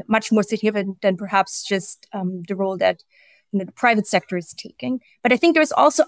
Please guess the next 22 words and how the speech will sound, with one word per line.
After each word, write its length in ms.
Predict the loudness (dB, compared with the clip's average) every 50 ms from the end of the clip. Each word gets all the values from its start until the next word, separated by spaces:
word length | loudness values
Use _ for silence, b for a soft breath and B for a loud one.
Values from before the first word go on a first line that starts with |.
| _ _ 2
other 440 | 4 6 6 6 6 6 6 2 0 _ _ _ -6
trends 420 | -2 2 4 6 6 6 6 4
going 320 | 2 4 4 4 4 4 4
on 300 | 4 4 4 2 0 -4
besides 420 | -6 -4 0 0 0 0 -2 -4
these 240 | -8 -6 -6 -6 -8
geopolitical 560 | -6 0 0 0 0 0 -4 -10 -8 -4 0
dynamics 720 | 2 4 4 4 4 6 6 6 4 4 2 -2 -4 -4 -2
that 200 | 0 -2 -2 -2
drive 520 | -4 0 4 4 6 6 6 6 6 4 2 -2 -10 -6 0
regionalization. 1000 | 0 0 0 0 -2 -6 -4 -4 0 2 2 2 2 0 -4 -6 -6 -6 -8 -10 -10
Just 180 | -8 -8 -8 -6
to 60 | -8
point 340 | -6 _ 0 2 2 4 4
out 180 | 4 4 4 2 -6 -4
three 180 | 2 4 4 4
of 120 | 4 2 2
them, 180 | 0 0 2 0 -2 -6 b b b b b
you 60 | -2
know, 20 |
climate 360 | 0 2 4 4 4 4 4 2
change 520 | 2 4 4 4 4 2 0 -2 -6 -8